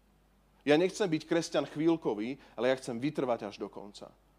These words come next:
A keď prichádzame do ťažkých dní, vtedy to naozaj začína. Nalistujme si teda hlavný text, ktorý dneska budeme vykladať, a to je Genesis tridsiata deviata kapitola. Budeme pokračovať v Jozefovom živote.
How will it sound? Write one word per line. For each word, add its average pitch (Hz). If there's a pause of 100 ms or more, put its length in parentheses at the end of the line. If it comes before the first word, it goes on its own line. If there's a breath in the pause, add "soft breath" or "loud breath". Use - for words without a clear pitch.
(680)
A 120
keď 131
prichádzame 165
do 139
ťažkých 143
dní, 120 (160 soft breath)
vtedy 123
to 120
naozaj 110
začína. 101 (1120 loud breath)
Nalistujme 170
si 175
teda 156
hlavný 170
text, 156
ktorý 135
dneska 147
budeme 127
vykladať, 113 (240 soft breath)
a -
to 123
je 117
Genesis 123
tridsiata 147
deviata 110
kapitola. 107
Budeme 107
pokračovať 117
v 123
Jozefovom 117
živote. 117